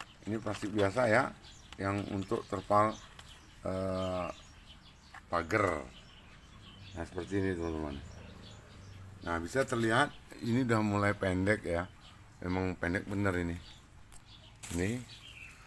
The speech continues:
ya, udah berbentuk, ini kelapa hijau. Nah, seperti itu groundnya, teman-teman. Terlihat ya, teman-teman ya. Oke, teman-teman dan sahabat-sahabat semua, eh, untuk perawatan daripada kelapa ini,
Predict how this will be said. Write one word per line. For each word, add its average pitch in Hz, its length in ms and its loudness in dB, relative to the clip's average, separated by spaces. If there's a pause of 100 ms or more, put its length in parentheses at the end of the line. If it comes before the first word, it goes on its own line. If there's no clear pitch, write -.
(340)
ya, 107 240 2 (960)
udah 87 160 -2
berbentuk, 87 560 2 (240)
ini 101 160 0
kelapa 101 560 2
hijau. 78 560 -2 (600)
Nah, 80 120 -4
seperti 87 320 -4
itu 101 160 -2
groundnya, 82 400 0
teman-teman. 78 400 -8
Terlihat 135 320 2
ya, 143 160 2
teman-teman 131 320 0
ya. 104 180 6 (1120)
Oke, 170 280 0
teman-teman 170 420 2
dan 135 140 2
sahabat-sahabat 127 480 -2
semua, 139 560 4 (880)
eh, 104 560 2 (640)
untuk 120 320 0 (1160)
perawatan 131 480 4
daripada 110 400 4
kelapa 104 380 2
ini, 143 400 2